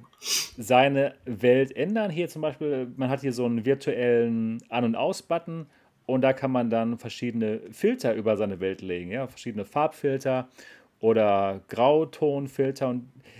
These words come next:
man kann einige spannende Sachen damit machen. Und ja, das ist demnächst für Developer erhältlich und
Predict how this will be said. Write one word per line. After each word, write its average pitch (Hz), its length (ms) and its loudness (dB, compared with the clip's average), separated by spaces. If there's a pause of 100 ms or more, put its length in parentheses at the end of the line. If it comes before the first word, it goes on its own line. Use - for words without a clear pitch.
(280)
man 143 100 -10
kann 208 380 0
einige 190 720 2
spannende 151 540 0
Sachen 127 480 -4 (180)
damit 131 240 -2
machen. 98 380 -2 (640)
Und 143 760 8 (220)
ja, 117 340 2
das 135 220 2
ist - 460 -10 (360)
demnächst 139 420 -2
für 151 140 -6
Developer 135 760 0
erhältlich 160 720 -2
und 143 120 -2